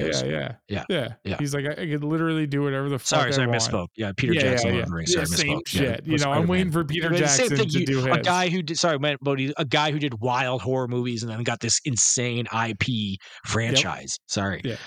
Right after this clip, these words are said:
Speaker 1: So I
Speaker 2: Yeah.
Speaker 1: did confuse the two, but
Speaker 2: Yeah,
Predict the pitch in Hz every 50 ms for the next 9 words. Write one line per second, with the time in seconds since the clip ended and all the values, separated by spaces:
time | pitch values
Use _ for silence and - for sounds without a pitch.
0 | - - - 117 117 117 135 120 120 120 117 104 - - _ _ _ _ - 117
1 | - - 113 113 107 98 95 - - 101 90 82 80 80 73 - - - - -
2 | - _ _ _ - 135 127 110 -